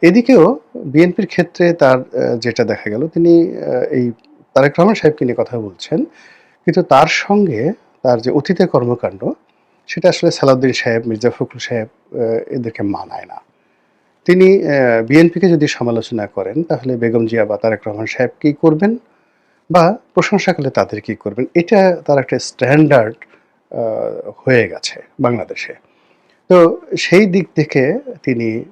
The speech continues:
জামাতের আমির, তারপর জামায়াত ইসলামী, এনসিপি নাহিদ, সার্জিস, আহ, তারপরে, মানে, একেবারে টপ নেতৃত্ব, আহ, তাদেরকে তিনি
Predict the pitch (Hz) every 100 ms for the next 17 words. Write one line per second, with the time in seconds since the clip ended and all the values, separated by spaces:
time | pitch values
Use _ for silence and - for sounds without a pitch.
0 | _ - 127 127 127 127 107 107 104 110
1 | 127 _ _ _ _ _ _ _ _ -
2 | 123 107 120 110 107 98 - _ 123 117
3 | 120 113 110 - 107 110 104 104 _ _
4 | _ _ - 131 117 123 113 113 101 123
5 | 113 104 - _ _ _ _ - 123 110
6 | 113 113 110 - - - 202 - - -
7 | 113 - 113 - 110 113 _ _ - 196
8 | - - 214 185 - 160 170 165 127 -
9 | - 107 - - - _ _ _ - 131
10 | 127 117 120 127 123 156 151 156